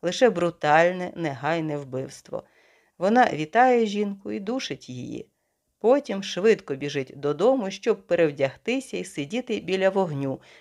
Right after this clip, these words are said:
коли прийдуть інші, так, ніби вона нікуди й не виходила. А тоді Джулія розповідає їй, хто вона така.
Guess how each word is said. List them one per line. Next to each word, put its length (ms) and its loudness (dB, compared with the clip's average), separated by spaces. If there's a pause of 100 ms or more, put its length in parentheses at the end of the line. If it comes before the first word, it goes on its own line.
коли 300 4
прийдуть 500 -2
інші, 520 -10 (240)
так, 360 2
ніби 280 -2
вона 360 0
нікуди 500 -4
й 40 -4
не 140 -4
виходила. 640 -8 (640)
А 120 -2
тоді 440 -4 (280)
Джулія 580 4
розповідає 720 0
їй, 380 -6
хто 240 -4
вона 240 0
така. 440 -2